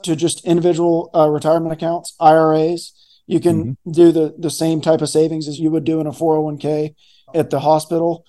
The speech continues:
Speaker 1: You can do that even on your own. Anyone can do that that has income. And then there's also different vehicles that you could use for your small practice, such as actually a solo four oh one K.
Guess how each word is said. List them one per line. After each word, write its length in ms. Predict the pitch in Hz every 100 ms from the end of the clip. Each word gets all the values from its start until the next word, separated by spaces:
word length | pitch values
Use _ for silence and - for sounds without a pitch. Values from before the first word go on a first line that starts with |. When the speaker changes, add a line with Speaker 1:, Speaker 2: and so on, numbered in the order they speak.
| _
Speaker 1:
You 100 | 156
can 140 | 170 170
do 120 | 160
that 180 | 160 156
even 160 | 151
on 100 | 151
your 140 | 147 151
own. 360 | 170 170 165 _ _ -
Anyone 360 | 190 185 175
can 100 | 165
do 200 | 139 160
that 260 | 160 160 160
that 120 | 160 139
has 220 | 151 143
income. 560 | 156 165 175 180 202 - _ _ _ _ _ _ -
And 120 | 185
then 80 | 208
there's 160 | 190 180
also 260 | 190 185
different 400 | 165 175 180 175
vehicles 580 | 160 151 151 160 156 - _ _ -
that 80 | 160
you 180 | 170
could 260 | 160 175 180
use 480 | 151 160 165 156 151
for 160 | 156
your 160 | 156 151
small 280 | 135 151 151
practice, 600 | 151 147 135 151 147 - _ _
such 240 | - 170
as 140 | 147 156
actually 380 | 160 151 156 147
a 40 |
solo 540 | 135 - 165 170 151
four 280 | 135 143 147
oh 60 | 139
one 220 | 139 131
K. 360 | 147 135 131